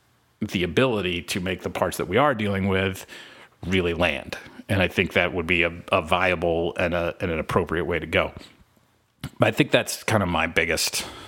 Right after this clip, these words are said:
my biggest issue, that and that the special effects in the sci-fi one are really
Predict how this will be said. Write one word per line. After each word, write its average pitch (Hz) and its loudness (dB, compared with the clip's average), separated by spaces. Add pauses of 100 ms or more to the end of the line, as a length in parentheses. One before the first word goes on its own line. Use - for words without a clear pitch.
(140)
my 95 2
biggest 78 0
issue, 85 -2
that 92 2
and 87 -2
that 85 -2
the 87 0
special - 0
effects 71 -2
in - -8
the - -8
sci-fi - -2
one 71 -6
are - -8
really 76 -6